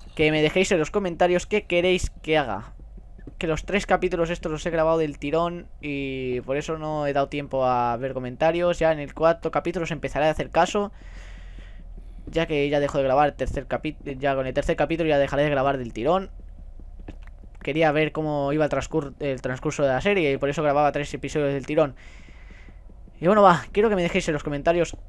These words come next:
qué queréis que haga próximamente en la serie. <laughs> Lo de reformar la casa hasta, eh, tengo que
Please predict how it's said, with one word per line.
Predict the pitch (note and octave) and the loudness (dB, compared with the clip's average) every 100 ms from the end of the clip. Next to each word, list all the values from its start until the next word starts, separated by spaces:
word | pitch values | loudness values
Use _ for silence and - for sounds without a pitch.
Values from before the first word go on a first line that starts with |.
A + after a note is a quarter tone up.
| - | -10
qué | - G#3+ | 0 2
queréis | G3+ F#3 F3+ | 4 4 4
que | - | 4
haga | E3+ E3 D#3 C#3+ | 6 6 6 6
próximamente | D3+ D#3+ D#3+ D#3 E3 D#3+ | 2 0 0 -2 -2 0
en | |
la | C#3 | 0
serie. | C3 F3 F#3+ F#3+ F#3 | 2 2 4 4 2
<laughs> | E3 | 2
Lo | D3 | 2
de | C#3 | 2
reformar | C#3 - C3+ D#3 | 0 -2 -2 0
la | D3+ | 2
casa | C#3+ D3 | 2 0
hasta, | C#3 C#3 B2 | 0 0 2
eh, | C3 C#3+ - | 0 -4 -6
tengo | - D3 C3 | -2 -2 -2
que | C3 C3 B2 B2+ B2 | -2 -2 -4 -8 -10